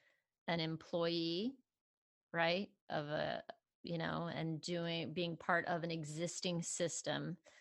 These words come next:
to now creating your own thing. Did you feel, do you feel like you had to have,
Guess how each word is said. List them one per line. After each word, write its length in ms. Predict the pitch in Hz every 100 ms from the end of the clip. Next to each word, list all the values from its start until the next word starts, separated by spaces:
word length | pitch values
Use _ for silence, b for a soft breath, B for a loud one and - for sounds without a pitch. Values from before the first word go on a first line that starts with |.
| - _ -
to 120 | -
now 880 | 165 160 170 185 185 170 160 156 160 160
creating 420 | 185 160 156 156
your 160 | 151
own 220 | 151 165 165
thing. 440 | - 143 - - - _ _ _ _ _ _ _ _ -
Did 160 | 190 165
you 160 | 202
feel, 320 | 196 214 202 165
do 100 | 165
you 80 | 196
feel 180 | 185 220
like 180 | 220 208
you 100 | 190
had 220 | 180 165
to 80 | 170
have, 500 | 170 160 156 151